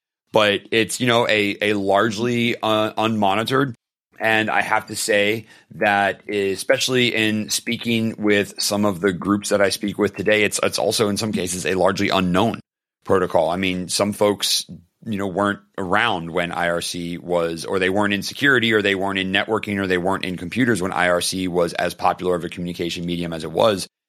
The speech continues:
And adversaries look at it and say, "Oh, great, another way for me to hide under the radar," right? Now, remember, in this case, they're also dealing with poorly managed Linux servers.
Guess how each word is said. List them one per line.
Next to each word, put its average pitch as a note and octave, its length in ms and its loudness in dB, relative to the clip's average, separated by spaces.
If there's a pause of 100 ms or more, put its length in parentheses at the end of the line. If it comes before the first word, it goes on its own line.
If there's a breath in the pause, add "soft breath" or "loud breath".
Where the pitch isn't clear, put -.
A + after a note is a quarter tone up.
(180)
And A2+ 140 2
adversaries A#2+ 480 2
look A#2+ 160 0
at A2+ 140 4
it G2+ 40 0
and G#2+ 120 -8
say, A2+ 260 0
"Oh, - 240 4
great, - 420 0
another A2+ 320 2
way A#2+ 240 4
for B2 140 -6
me G#2+ 180 -2
to A2+ 80 -2
hide F2+ 440 -2 (100)
under E2+ 180 -10
the G#2+ 80 -8
radar," D3+ 420 0 (460)
right? G#2+ 240 0 (400)
Now, A#2+ 380 0
remember, C3+ 480 2
in B2+ 180 -2
this B2+ 140 0
case, C3+ 260 0
they're A2+ 160 0
also B2 300 2
dealing A#2+ 300 0
with A2 180 -2
poorly C#3 500 2
managed A2 480 -2
Linux B2+ 320 0
servers. - 560 -2